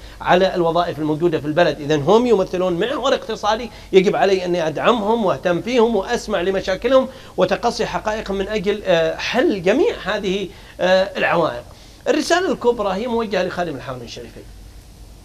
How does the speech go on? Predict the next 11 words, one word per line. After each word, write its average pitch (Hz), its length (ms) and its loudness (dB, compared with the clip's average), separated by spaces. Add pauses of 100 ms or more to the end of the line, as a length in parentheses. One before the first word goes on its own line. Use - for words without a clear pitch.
(220)
نحن 220 380 0 (440)
مبايعون، 143 540 0 (800)
لم 240 260 4
يحدث 226 400 0 (180)
من 202 180 0
أي 277 220 -2
مواطن 190 520 0
كان 160 320 -2 (1160)
أنه 190 320 2 (340)
قام 185 360 4 (180)
بالإخلال، 156 840 0